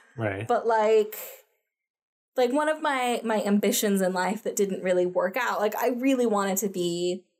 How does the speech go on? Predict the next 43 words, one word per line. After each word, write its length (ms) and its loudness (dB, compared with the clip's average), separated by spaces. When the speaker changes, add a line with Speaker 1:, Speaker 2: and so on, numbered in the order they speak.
Speaker 2:
but, 160 -2
like, 140 0
study 300 0
neuroscience. 580 -2
I 60 2
didn't 120 2
know 80 4
what 140 2
I 60 2
wanted 240 0
to 80 -4
do 100 0
with 160 4
it. 100 2
Probably 200 2
something 360 -2
research-based 800 -2
rather 280 0
than 180 -2
medical. 640 0
But 100 2
I 40 4
really 340 4
wanted 380 0
to 520 2
study, 320 0
like, 140 0
neuropsychology. 1000 -8
And 120 -4
I 80 -2
did 260 -4
great 560 -2
in 80 0
the 80 2
psychology 560 -4
classes. 380 -8
I 60 2
did 180 0
great 340 0
in 100 0
the 80 4
biology 680 0
classes. 480 -2